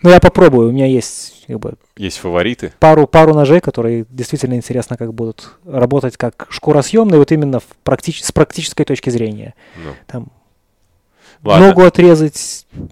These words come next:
Speaker 1: еще что-то, шкуру снять.
Speaker 2: А если ты вдруг решишь отказаться от этой идеи, то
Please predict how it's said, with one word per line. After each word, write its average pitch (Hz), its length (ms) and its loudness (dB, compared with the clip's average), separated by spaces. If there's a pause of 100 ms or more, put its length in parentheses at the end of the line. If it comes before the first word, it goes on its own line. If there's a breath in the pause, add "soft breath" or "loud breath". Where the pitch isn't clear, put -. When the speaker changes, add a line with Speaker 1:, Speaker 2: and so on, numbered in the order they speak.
(120)
Speaker 1:
еще 120 260 -6
что-то, - 240 -12
шкуру 160 300 -8
снять. 127 400 -14 (460)
Speaker 2:
А 110 100 -4
если 123 300 -4
ты 113 120 -4
вдруг 107 320 -6
решишь 98 480 -10
отказаться 92 600 -4
от 120 80 -10
этой 123 240 -10
идеи, 123 320 -6
то 98 520 -6